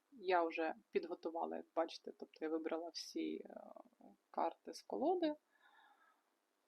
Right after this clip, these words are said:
жезлові. І давайте будемо дивитись,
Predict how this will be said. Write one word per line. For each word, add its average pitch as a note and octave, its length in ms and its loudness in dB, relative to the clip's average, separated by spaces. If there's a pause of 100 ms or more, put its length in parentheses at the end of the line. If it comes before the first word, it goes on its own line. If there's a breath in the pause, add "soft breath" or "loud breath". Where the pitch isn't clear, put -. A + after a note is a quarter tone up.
(120)
жезлові. F#3 680 6 (680)
І B3 220 4
давайте G3 460 4
будемо E3+ 420 0
дивитись, F3+ 840 0